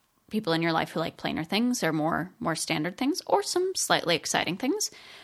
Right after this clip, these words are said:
But for the most part, the really cute stuff that had a lot of potential is what, what actually brought it down for me. I would have liked to have seen more editorial judgment and less in numbers. I would have rather had forty patterns or twenty really excellent patterns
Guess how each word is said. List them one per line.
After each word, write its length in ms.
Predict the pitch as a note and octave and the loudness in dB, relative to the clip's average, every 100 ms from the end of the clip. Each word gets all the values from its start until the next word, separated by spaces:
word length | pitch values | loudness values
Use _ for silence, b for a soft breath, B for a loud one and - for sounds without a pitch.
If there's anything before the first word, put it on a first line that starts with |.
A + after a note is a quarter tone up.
| B | B
But 120 | - - | -2 2
for 120 | A#3 | 4
the 80 | A3 | 4
most 260 | F#3+ - | 2 0
part, 340 | - E3+ - - | 2 2 2 0
the 100 | F3+ | 2
really 240 | G3+ G3 | 4 2
cute 340 | - - A3 - | 0 -2 0 2
stuff 200 | G#3+ G#3 | 2 2
that 100 | G3 | 0
had 120 | E3+ | 2
a 40 | |
lot 180 | D#3+ D#3 | 4 2
of 80 | - | 0
potential 480 | - F#3+ D3+ - - | -4 0 0 -2 -4
is 180 | - | -2
what, 180 | - - - _ _ _ _ _ _ | 0 -2 -4 _ _ _ _ _ _
what 140 | D#3 | 4
actually 260 | D#3+ E3 E3+ | 4 2 0
brought 260 | E3+ D3 C#3+ | 2 2 0
it 120 | - | -4
down 300 | D3 - - | -6 -6 -6
for 160 | - | -6
me. 180 | - - - | -6 -4 0
I 120 | F3+ | 2
would 140 | F3 | 2
have 100 | F3+ | 2
liked 240 | E3+ - - | 0 0 0
to 80 | |
have 100 | F3 | 0
seen 460 | - - E3 D#3 D#3 B B B B B B | 0 0 0 0 -2 B B B B B B
more 400 | F#3+ F#3 F#3+ F3+ - | 2 4 4 2 2
editorial 680 | F3+ E3+ - E3 D#3+ D3+ D3+ | 2 2 2 2 4 2 0
judgment 500 | D3+ C#3 D#3 D3+ - | 0 0 0 -2 -2
and 160 | D#3+ | -2
less 300 | C#3+ C#3 - | 0 0 -2
in 300 | - E3 D#3 | -2 -2 0
numbers. 440 | D3 C#3 - - - | 0 -2 -4 -6 -2
I 60 | F3 | 2
would 120 | E3+ | 2
have 140 | E3+ D#3 | 0 0
rather 280 | D#3 D3+ | 0 0
had 380 | D#3 D#3+ D3+ - - _ - | -2 -2 -2 -4 -12 _ -12
forty 500 | - - F#3+ F#3 G3+ | -6 0 2 2 0
patterns 520 | A3+ G#3+ A3+ A#3 A#3 | 2 0 2 -2 0
or 120 | - | -2
twenty 360 | - - F3 F#3 | -4 0 2 2
really 320 | F3 F3+ F3 | 2 2 4
excellent 460 | F3+ F3 - A#3+ - | 2 -2 -4 -4 -2
patterns 560 | A#3 C4 C#4+ D#4 - | -2 2 2 2 -2